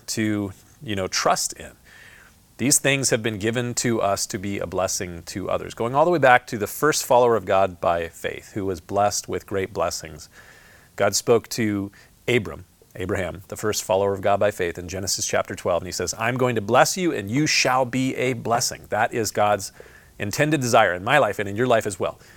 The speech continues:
He pours out his good gifts upon us for our joy and enjoyment, for his praise, and for us to be a blessing to others, to share with others. And this is a good thing because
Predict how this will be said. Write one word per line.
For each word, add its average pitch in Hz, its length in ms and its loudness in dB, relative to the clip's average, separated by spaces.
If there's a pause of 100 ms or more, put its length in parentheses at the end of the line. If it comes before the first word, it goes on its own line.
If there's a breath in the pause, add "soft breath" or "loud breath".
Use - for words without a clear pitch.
(280 soft breath)
He 139 240 2
pours 131 360 4
out 120 160 8
his 110 120 -2
good 101 220 -2
gifts 107 220 2
upon 101 300 -2
us 92 300 -4 (520 loud breath)
for 95 220 2
our 139 140 12
joy 131 260 4
and 127 80 2
enjoyment, 110 480 0
for - 300 -4
his 131 180 2
praise, 110 640 2
and 92 200 -8
for 110 240 2
us 104 240 2
to 98 200 -6
be 98 140 -4
a 101 60 2
blessing 95 360 -2
to 87 80 -4
others, 85 240 -4
to 76 140 -8
share 90 400 -2
with 85 320 -8
others. - 400 -6
And 95 260 -10 (760 loud breath)
this 127 160 2
is 143 80 6
a 135 60 4
good 135 200 4
thing 160 220 4
because 117 420 4